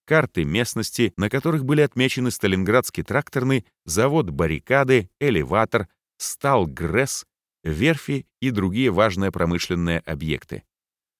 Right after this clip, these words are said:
Более того, лейтенант Ракитин был уверен, что и на кадрах аэрофотосъемки находятся те же самые предприятия.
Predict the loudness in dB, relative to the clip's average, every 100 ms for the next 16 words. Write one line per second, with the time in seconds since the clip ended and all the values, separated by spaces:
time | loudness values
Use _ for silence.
0 | _ -2 2 2 2 -2 -4 -4 -4 -2
1 | -2 0 -2 -2 -4 -2 0 0 2 0
2 | 0 -4 -4 -2 0 -2 0 0 2 2
3 | 2 4 4 2 0 -2 -2 -4 -2 0
4 | -2 0 0 0 -2 -6 -6 -6 -4 -4
5 | 0 0 0 -2 -2 -6 -4 -4 0 -2
6 | -2 -12 -18